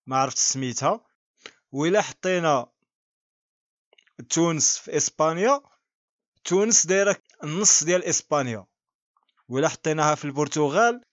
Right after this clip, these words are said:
تونس كبر من البرتغال بشي شوية. غادي نشوفوا الجزائر مع مصر. الجزائر تقريبا جا مع مصر كاملة،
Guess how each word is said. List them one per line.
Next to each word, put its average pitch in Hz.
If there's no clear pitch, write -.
تونس 180
كبر 170
من 175
البرتغال 165
بشي 156
شوية. 127
غادي 165
نشوفوا 180
الجزائر 170
مع 147
مصر. 147
الجزائر 147
تقريبا 156
جا 139
مع 135
مصر 135
كاملة، 156